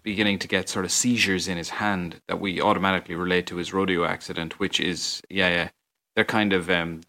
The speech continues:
tough to watch. It's just his grip will lock up and he can't let go of things, which begins kind of the, um,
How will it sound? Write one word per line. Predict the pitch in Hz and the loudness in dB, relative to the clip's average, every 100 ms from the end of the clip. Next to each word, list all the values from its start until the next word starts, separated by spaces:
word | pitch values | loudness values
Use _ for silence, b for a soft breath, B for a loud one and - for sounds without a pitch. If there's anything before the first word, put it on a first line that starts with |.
| - | -6
tough | - - - | -2 -2 -2
to | 92 | 2
watch. | 104 90 - | 2 2 -2
It's | 90 - | -4 -2
just | 92 - | -2 -4
his | 95 85 | -8 -8
grip | - 104 98 - | 0 2 2 0
will | 87 | -2
lock | 87 92 90 - | 2 2 2 0
up | 95 85 - | -2 -2 -10
and | 92 | -10
he | |
can't | 90 98 87 | -6 -4 -2
let | 87 87 | -4 -2
go | 104 110 | 2 2
of | 98 | 2
things, | 92 80 - _ - | -4 -10 -12 _ 0
which | 131 120 117 - - - - - _ | 4 6 4 2 2 2 -2 -10 _
begins | 101 90 98 92 - | -12 -6 -6 -6 -10
kind | - 92 87 | -8 -6 -6
of | 87 80 | -8 -6
the, | 90 85 | -4 -4
um, | 80 80 | -4 -8